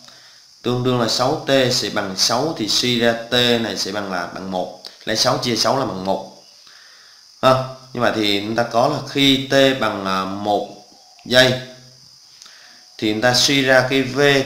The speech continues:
T nghĩa là V của một. Các em thế vào chỗ nào các em? Ở chỗ đây này. Đó này, như vậy ra được là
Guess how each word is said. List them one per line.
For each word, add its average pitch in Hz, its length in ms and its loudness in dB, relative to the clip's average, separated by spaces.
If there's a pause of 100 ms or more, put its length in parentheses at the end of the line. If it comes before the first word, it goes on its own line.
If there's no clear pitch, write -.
T - 40 4
nghĩa 139 340 4
là 110 100 2
V 101 140 -2 (240)
của 107 80 -2
một. 110 440 0 (880)
Các 113 60 0
em 113 140 -2
thế 123 140 0
vào 143 140 2
chỗ 101 60 -4
nào 104 160 0
các 98 60 -2
em? 104 100 -4 (1000)
Ở 107 100 -16
chỗ 95 100 -8
đây 98 120 -4
này. 92 100 -8 (1120)
Đó - 60 -8
này, 101 120 -4 (240)
như 107 160 -8
vậy 95 200 0
ra 101 220 0
được 95 220 -6
là 90 340 -2